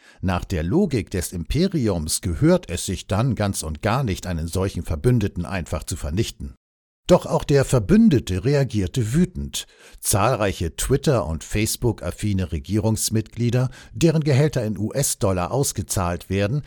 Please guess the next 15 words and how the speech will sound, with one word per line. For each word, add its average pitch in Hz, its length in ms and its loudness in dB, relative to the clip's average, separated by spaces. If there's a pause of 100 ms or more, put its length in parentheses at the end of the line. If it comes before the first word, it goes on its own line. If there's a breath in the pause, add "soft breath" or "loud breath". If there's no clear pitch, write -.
(180 loud breath)
zeigten 170 380 0
sich 120 220 -4
vermeintlich 104 580 -2
patriotisch 107 760 0
und 107 280 -4
wütend. - 520 -4 (240)
„Was - 280 -4
fällt - 320 -2
eigentlich 92 380 -6
diesem 90 300 -6
Trump 160 360 0
ein?“, 87 260 -6 (220 loud breath)
fragten 101 480 -2
sich - 240 -4
viele. - 340 -4